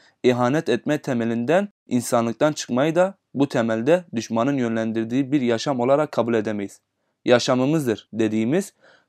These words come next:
düşman tarafından hazırlanmıştır. P K K'nın bozduğu bu sahte yaşamdır. Çoğunuz bu yönlü kemikleşmişsiniz. Bu konuda denilebilir ki ihanete uğramışsınız. Hatta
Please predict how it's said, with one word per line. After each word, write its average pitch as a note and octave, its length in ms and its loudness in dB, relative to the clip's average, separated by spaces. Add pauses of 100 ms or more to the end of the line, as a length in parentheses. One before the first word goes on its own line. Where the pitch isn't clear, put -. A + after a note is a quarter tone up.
düşman C#3 360 2
tarafından B2 560 0
hazırlanmıştır. G#2 800 -6 (120)
P C#3 140 8
K C#3 160 4
K'nın F3 300 2
bozduğu D#3 360 6
bu G#3+ 140 4
sahte C3 300 2
yaşamdır. A#2 540 2 (280)
Çoğunuz F3+ 520 6 (220)
bu D#3 140 6
yönlü D3+ 260 4
kemikleşmişsiniz. A2 920 -2 (440)
Bu D3 160 4
konuda A#2 380 2
denilebilir C3+ 520 2
ki G3+ 260 -2 (220)
ihanete A#2+ 460 2
uğramışsınız. G#2+ 760 2
Hatta F3+ 560 6